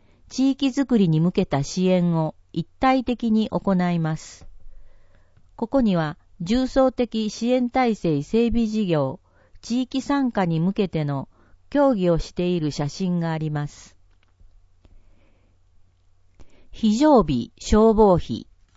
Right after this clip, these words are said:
二千九百九十九万円。新たに機能別消防団を設置し、消防団活動を強化します。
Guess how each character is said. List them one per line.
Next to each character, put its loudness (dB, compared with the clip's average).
二 2
千 2
九 2
百 0
九 2
十 0
九 2
万 0
円。 -4
新 0
た 0
に -4
機 0
能 4
別 2
消 4
防 4
団 2
を -2
設 -4
置 0
し、 -4
消 2
防 4
団 2
活 -2
動 2
を -2
強 2
化 -2
し -6
ま -4
す。 -18